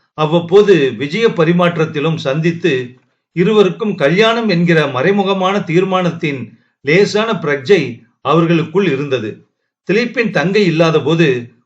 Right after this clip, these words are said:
ஒரு முறை அவளை அவன் முத்தமிட முயற்சித்ததை சாமர்த்தியமாக தடுத்திருக்கிறாள். கோபித்துக் கொண்டு ஒரு மாதம் பேசாமல் இருந்தாள்.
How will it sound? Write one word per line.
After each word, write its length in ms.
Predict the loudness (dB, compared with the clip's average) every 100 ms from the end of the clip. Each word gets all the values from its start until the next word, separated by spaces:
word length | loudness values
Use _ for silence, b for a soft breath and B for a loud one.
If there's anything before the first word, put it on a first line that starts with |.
| _
ஒரு 220 | -2 2
முறை 440 | 2 2 2 -4 -6
அவளை 320 | 0 2 2
அவன் 520 | 2 -2 -6 -12 -18 _
முத்தமிட 440 | -8 -2 0 2 0
முயற்சித்ததை 880 | 0 0 0 -2 0 2 2 0 -4
சாமர்த்தியமாக 880 | -2 0 0 -2 -2 -2 -2 -2 -2
தடுத்திருக்கிறாள். 840 | -2 -4 -2 -4 -4 -4 -4 -4 -10 _ _ _ _ _
கோபித்துக் 540 | 2 2 2 -4 -2
கொண்டு 400 | 0 2 2 2
ஒரு 200 | 0 0
மாதம் 360 | 0 0 0 -2
பேசாமல் 540 | -2 0 0 0 2
இருந்தாள். 560 | 0 -2 -4 -6 -8